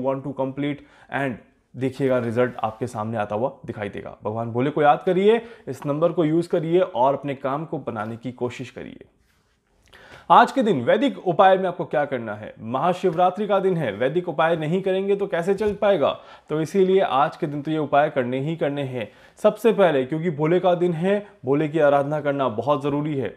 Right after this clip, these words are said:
ओम नमः शिवाय, इस मंत्र का तो जाप आपको करना ही चाहिए। इस मंत्र का जाप करें, शिव मंदिर जाएं, शिव जी को जल चढ़ाएं, अभिषेक करें, रुद्राभिषेक करें, जो आप कर पाएं वो आप करें,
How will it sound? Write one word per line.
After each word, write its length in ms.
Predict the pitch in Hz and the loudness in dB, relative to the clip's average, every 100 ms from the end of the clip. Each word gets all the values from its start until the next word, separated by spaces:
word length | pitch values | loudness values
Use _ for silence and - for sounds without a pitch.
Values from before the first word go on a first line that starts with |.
| - | -2
ओम 300 | 143 175 185 | 0 2 2
नमः 280 | 170 139 151 | 0 -2 -2
शिवाय, 400 | - 220 139 113 | -4 2 2 2
इस 280 | - 120 139 | -4 -10 -6
मंत्र 300 | 143 147 165 | -6 -6 -4
का 140 | 160 | -4
तो 140 | 151 143 | -4 0
जाप 260 | 131 143 | 0 0
आपको 200 | 139 165 | -2 -6
करना 420 | 135 117 123 135 139 | -2 -2 0 2 2
ही 260 | 131 208 | 2 0
चाहिए। 480 | 190 151 135 117 92 - - - - | 4 2 2 0 -4 -10 -20 -12 -10
इस 140 | 131 | -6
मंत्र 220 | 165 165 175 | -6 -4 0
का 140 | 185 | 0
जाप 260 | 165 165 165 | 0 -2 0
करें, 220 | 170 170 | 0 0
शिव 180 | 165 143 | -4 -4
मंदिर 400 | 143 170 175 170 | -2 2 2 4
जाएं, 300 | 165 160 165 | 2 2 -2
शिव 200 | - 135 | -6 -4
जी 120 | 135 | -2
को 120 | 135 | 0
जल 260 | 123 143 165 | 0 0 0
चढ़ाएं, 500 | 180 160 160 175 151 - - - | 0 0 0 -2 -4 -12 -16 -6
अभिषेक 540 | 139 139 160 190 185 180 | -2 0 4 4 4 2
करें, 300 | 160 165 151 | -2 -2 -4
रुद्राभिषेक 720 | 139 151 180 170 160 180 175 | -2 2 4 2 -2 -4 -2
करें, 240 | 156 170 170 - - 123 | -2 -2 -6 -14 -14 -6
जो 300 | 113 196 226 | 4 6 6
आप 280 | 170 180 180 | 4 2 4
कर 160 | 170 160 | 0 0
पाएं 220 | 156 160 | -4 -2
वो 120 | 151 | -2
आप 140 | 147 - | -2 -2
करें, 240 | 139 151 | -4 -6